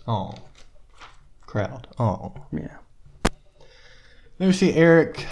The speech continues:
Speaker 1: uh, come up to, uh, well, their room to talk to Corey, right?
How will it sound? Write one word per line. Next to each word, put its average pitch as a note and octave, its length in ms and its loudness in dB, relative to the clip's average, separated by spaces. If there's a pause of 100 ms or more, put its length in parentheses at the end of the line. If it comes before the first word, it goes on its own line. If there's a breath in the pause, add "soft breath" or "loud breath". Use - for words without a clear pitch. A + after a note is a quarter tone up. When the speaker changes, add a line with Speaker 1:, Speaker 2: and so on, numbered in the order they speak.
(120)
Speaker 1:
uh, C3 260 2
come C#3 200 -2
up C#3 200 0
to, B2 440 6
uh, A2+ 460 6 (880)
well, A2 160 2
their B2 260 4
room A#2 680 4
to - 140 -8
talk A2 260 0
to - 80 -10
Corey, A2+ 500 2
right? A#2 420 -4